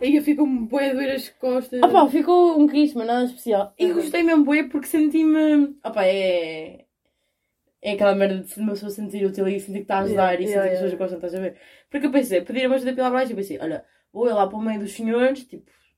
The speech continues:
Speaker 2: tipo, com força de pai, sabe? Olha, sabes esta? Força de pai. Que é tipo aqueles gajos que tu olhas para eles e não achas que eles são fortes, tipo, que têm força, porque
Speaker 1: Uhum.
Speaker 2: são tipo
Speaker 1: Lingrinha.
Speaker 2: Yeah, são homens velhos normais, mas têm,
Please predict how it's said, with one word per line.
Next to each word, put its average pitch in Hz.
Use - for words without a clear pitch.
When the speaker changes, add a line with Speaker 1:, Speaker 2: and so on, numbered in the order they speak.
Speaker 2:
tipo, -
com 233
força 226
de 190
pai, 165
sabe? -
Olha, 285
sabes 320
esta? 269
Força 262
de 240
pai. 254
Que -
é 285
tipo 247
aqueles 269
gajos 277
que 277
tu -
olhas 233
para 233
eles 214
e -
não 233
achas 226
que 220
eles 226
são 220
fortes, 202
tipo, 196
que -
têm 214
força, 208
porque 247
Speaker 1:
Uhum. 226
Speaker 2:
são 208
tipo -
Speaker 1:
Lingrinha. 214
Speaker 2:
Yeah, 254
são 202
homens 208
velhos 196
normais, 208
mas 262
têm, 285